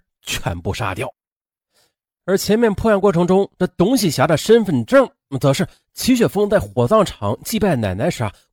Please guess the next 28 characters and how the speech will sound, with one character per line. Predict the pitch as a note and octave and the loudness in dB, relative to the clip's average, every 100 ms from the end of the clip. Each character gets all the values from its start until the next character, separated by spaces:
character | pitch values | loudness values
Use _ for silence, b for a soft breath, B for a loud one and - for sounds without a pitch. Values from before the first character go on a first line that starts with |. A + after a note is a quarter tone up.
| - | -4
故 | C4 A3 | 0 2
意 | C3+ | 0
带 | G#3+ G#3+ | 0 -2
走 | C#3 F#2 F2 | -2 -4 -4
的， | - _ - | -8 _ 0
并 | F#3+ | 0
且 | A2+ | 0
放 | F#2+ B2 | -2 -2
到 | G2+ | -2
现 | A#2+ G2 | -2 -6
场 | - D2+ | -8 -18
的。 | D2 _ _ _ _ _ _ _ _ b b | -20 _ _ _ _ _ _ _ _ b b
还 | - B3 | -6 -2
有 | C#4 F#3+ | 2 2
孙 | - C#4 | 2 2
良 | G#3+ B3 | 2 0
才 | - F#3+ | 0 -2
的 | F3 | -2
B | G#3+ F#3+ | -4 -4
P | D3+ | -4
机， | G#2+ A#3 - _ _ _ _ | -2 -4 -6 _ _ _ _
也 | B2 C#3 | -2 0
是 | D#3 | 0
他 | D#3 D3+ | -2 -4
故 | D#3+ D3+ | 0 2
意 | C3 | 2
开 | - - D#3 D#3+ | -2 -4 -2 0
机 | D#3 A#3+ - | 2 0 -2